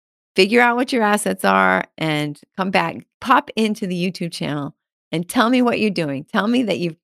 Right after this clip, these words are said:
you know, how you've come up with some great ideas. Tell me how you've succeeded. We actually had somebody in there, uh, pop in and say, "Hey, you know, I've got a great backyard in a couple of different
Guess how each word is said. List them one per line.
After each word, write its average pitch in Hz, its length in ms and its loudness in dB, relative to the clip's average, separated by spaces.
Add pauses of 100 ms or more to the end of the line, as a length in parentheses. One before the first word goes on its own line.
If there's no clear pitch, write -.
(220)
you 175 140 -6
know, 151 160 -4
how 185 220 -2
you've 190 200 -2
come 196 160 -6
up 170 120 -4
with 165 120 -6
some 151 140 -10
great 147 220 -4
ideas. 139 400 -6 (400)
Tell 202 100 0
me 233 120 2
how 214 140 2
you've 180 200 -2
succeeded. 151 720 -6 (360)
We 190 120 2
actually 226 260 2
had 202 180 2
somebody 196 340 0
in 190 160 0
there, 175 300 -2 (360)
uh, 165 100 0
pop - 320 2
in 185 100 0
and 180 100 -2
say, 175 200 0
"Hey, 214 180 0
you 180 140 -2
know, 170 180 -2
I've 175 160 -2
got 196 140 0
a 170 40 -2
great 165 240 -4
backyard 165 800 0
in 160 140 -8
a 160 60 -10
couple 190 280 -4
of 170 60 -8
different 160 340 -10